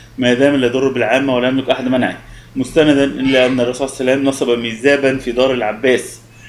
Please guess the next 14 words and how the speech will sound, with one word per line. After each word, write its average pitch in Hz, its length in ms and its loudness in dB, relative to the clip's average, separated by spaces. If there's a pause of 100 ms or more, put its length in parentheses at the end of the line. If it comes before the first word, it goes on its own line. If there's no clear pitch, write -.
(160)
رضي 120 200 2
الله 123 220 4
عنه 113 220 2 (520)
أبو 117 160 -6
حامد 120 420 -6
المقدسي 117 560 -4 (360)
الفوائد 123 380 0
النفيسة 120 460 -4
الباهرة 117 380 2
في 113 180 -6
بيان 113 320 -2
حكم 117 320 -6
شوارع 110 280 -2
القاهرة. 101 360 -4